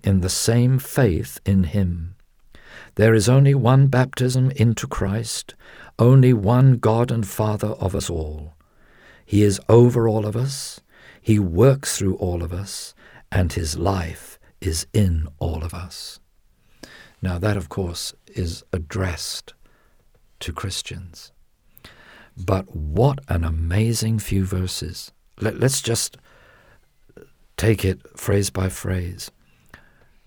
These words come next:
In order to live up to our high calling, our great calling from God,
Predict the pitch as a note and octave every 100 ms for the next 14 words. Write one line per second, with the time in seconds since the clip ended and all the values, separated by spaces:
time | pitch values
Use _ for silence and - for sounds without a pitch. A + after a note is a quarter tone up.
0 | _ _ _ _ - G2 - A2 A#2 C3+
1 | D3 D3+ C#3 F#2+ F#2 G2 - G#2 A2+ -
2 | - - _ _ _ _ - F#2 G2 F#2
3 | - F#2 G2 F#2+ F#2 F2+ F2+ F2+ - E2
4 | F2+ G2+ - - F#2+ F#2 F#2 G2+ G2+ F2
5 | F2 G2+